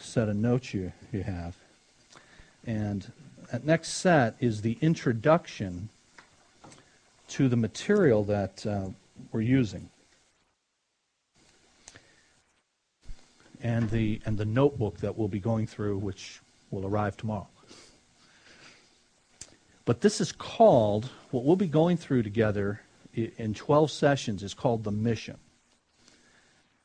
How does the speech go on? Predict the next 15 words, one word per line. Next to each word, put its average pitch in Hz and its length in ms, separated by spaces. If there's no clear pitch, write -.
So - 340
this, 143 640
this 151 380
manual 151 800
is 117 260
one 151 400
of 107 480
four, 160 540
uh, 110 160
manuals 113 680
that 117 280
is 104 120
put 147 220
out 117 300
by 107 380